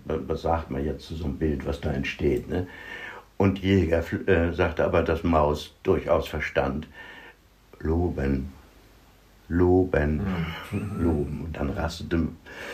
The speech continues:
Speaker 1: <laughs> natürlich Mau aus.
Speaker 2: Mhm.
Speaker 1: Es war also immer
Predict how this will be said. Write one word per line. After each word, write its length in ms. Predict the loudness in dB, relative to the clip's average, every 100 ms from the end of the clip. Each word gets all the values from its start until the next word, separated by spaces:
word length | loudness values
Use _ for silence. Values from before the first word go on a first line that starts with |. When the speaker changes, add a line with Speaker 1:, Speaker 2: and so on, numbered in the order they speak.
| -6 0 4
Speaker 1:
<laughs> 460 | 4 6 6 8
natürlich 520 | 8 8 8 8 8 8
Mau 300 | 10 12 12
aus. 600 | 10 10 6 0 -4 -4
Speaker 2:
Mhm. 360 | -6 2 4 4 -2 -4 -4 2
Speaker 1:
Es 160 | 6
war 160 | 8 8
also 360 | 8 8 8 8 6
immer 260 | 6 6